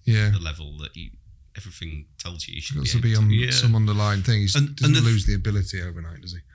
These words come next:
Speaker 2: No.
Speaker 3: Yeah,
Speaker 1: Yeah.
Speaker 3: exactly. You, you don't lose your ability, and the thing is, you know, Dele Alli, class player. He's
Speaker 2: Mm.
Speaker 3: got technical ability, he's capable, all the skills. I would say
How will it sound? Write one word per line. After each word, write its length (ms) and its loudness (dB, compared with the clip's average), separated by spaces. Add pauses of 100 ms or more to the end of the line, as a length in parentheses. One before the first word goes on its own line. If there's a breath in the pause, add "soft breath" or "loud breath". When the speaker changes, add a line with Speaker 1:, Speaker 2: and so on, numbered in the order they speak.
(180 soft breath)
Speaker 2:
No. 260 -8
Speaker 3:
Yeah, 220 0
Speaker 1:
Yeah. 120 -2 (120)
Speaker 3:
exactly. 580 0
You, 280 -4
you 180 2
don't 320 0
lose 200 -2
your 140 -2
ability, 400 -4
and 120 0
the 60 -4
thing 240 0
is, 360 2 (300)
you 60 0
know, 80 0
Dele 260 0
Alli, 400 0 (240)
class 380 -2
player. 400 -8 (220)
He's 220 0
Speaker 2:
Mm. 100 -6
Speaker 3:
got 360 -4
technical 420 -4
ability, 760 -4 (140)
he's 240 -8
capable, 800 0 (120)
all 180 -2
the 80 -2
skills. 720 -6 (2250 loud breath)
I 120 0
would 160 0
say 380 -4